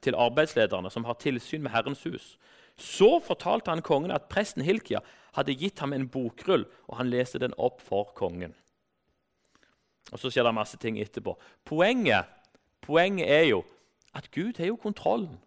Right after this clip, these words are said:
De klarte selvfølgelig å vase vekk skriftrullene. Men, men det er ikke tilfeldig at det er når den gode kongen, Josia, regjerer, at dette blir funnet. Jeg tror jo det her, det her er,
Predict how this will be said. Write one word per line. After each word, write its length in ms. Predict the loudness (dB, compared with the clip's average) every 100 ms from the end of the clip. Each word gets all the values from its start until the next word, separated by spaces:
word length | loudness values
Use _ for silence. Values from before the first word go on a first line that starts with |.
| _ _
De 140 | 0 2
klarte 300 | 4 4 2
selvfølgelig 340 | 0 0 0
å 60 | 4
vase 380 | 4 4 2 0 2
vekk 440 | 0 0 _ -18 -18 _ _ _ _ _
skriftrullene. 920 | -12 2 2 2 -4 0 0 0 -10 -18 _ _ _ _ _ _ _ _ _
Men, 160 | -2 -2 -2
men 100 | -2
det 80 |
er 60 | -2
ikke 140 | 0 -2
tilfeldig 500 | -2 0 0 0 -2
at 100 | 2
det 100 | 4
er 80 | 4
når 160 | 2
den 100 | -2 -2
gode 320 | -6 -6 -8
kongen, 440 | 0 0 0 -4 -6 _ _ _ _ _ _ -16
Josia, 560 | -2 -2 0 0 2 2
regjerer, 400 | 0 2 0 0
at 160 | -8
dette 140 | -8 -6
blir 100 | -6
funnet. 380 | -6 -8 -10 -16 _ _ -8
Jeg 100 | -4
tror 160 | 0
jo 80 | 2
det 80 | 4
her, 160 | 2 0
det 100 | 0
her 140 | 2
er, 80 | 0